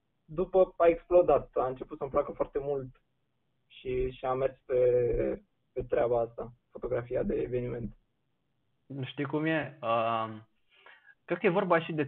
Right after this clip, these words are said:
Speaker 2: timpuri. Dacă mă întorc, uh, mă întorc în urmă, și anume acum zece, doisprezece ani, când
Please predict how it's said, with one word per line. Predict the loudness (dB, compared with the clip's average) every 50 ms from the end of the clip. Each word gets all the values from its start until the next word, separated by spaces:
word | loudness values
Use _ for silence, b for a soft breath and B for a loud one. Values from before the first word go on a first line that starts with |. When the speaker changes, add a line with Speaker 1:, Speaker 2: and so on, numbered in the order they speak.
| -2 -2
Speaker 2:
timpuri. | 0 0 0 -2 -4 -8 -14 -16 -16 -16 -18 -20 -20 _ _ _ _ _ _ _
Dacă | -6 -2 0 0 0 0 -2 -2
mă | -2 0
întorc, | -2 -2 0 0 -2 -2 -2 -6
uh, | -6 -4 -2 -2 -2 -2 -4 -4 -6 -10 -12 -12 -6
mă | -4 -4 -4
întorc | -4 -4 -6 -8 -6 -6 -6
în | -4 -2 -2
urmă, | 0 0 0 -2 -4 -6 -8 -10 -10
și | -10 -8
anume | -8 -6 -6 -4 -4 -2 0
acum | 0 0 -2 -4 -6 -6 -6 -6 -4 -4 -6 -8 -8 -12 -10 -6
zece, | -2 -2 -2 -2 -4 -6 -6 -4 -2 -2 -2 -4 -6
doisprezece | -8 -4 -2 0 0 0 -4 -6 -8 -6
ani, | -4 -4 -4 -4 -6 -8 -10
când | -10 -10 -10 -10 -12 -14